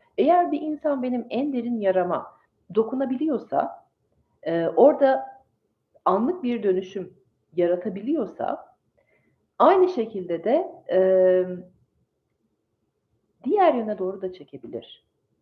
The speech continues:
Bir insan beni değerli hissettiriyorsa kendime, ben kendi içimde bulamadığım o öz değersizlikte bir insan beni değerli hissettiriyorsa o, o aynı insan, aynı kişi beni bir o kadar değersiz de hissettirebilir. Demek ki benim üzerimde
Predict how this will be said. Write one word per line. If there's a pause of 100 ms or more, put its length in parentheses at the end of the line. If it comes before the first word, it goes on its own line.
(300)
Bir
insan
beni
değerli
hissettiriyorsa
kendime,
ben
kendi
içimde
bulamadığım
o
öz
değersizlikte
bir
insan
beni
değerli
hissettiriyorsa
o, (240)
o
aynı
insan,
aynı
kişi
beni
bir
o
kadar
değersiz
de
hissettirebilir.
Demek
ki
benim
üzerimde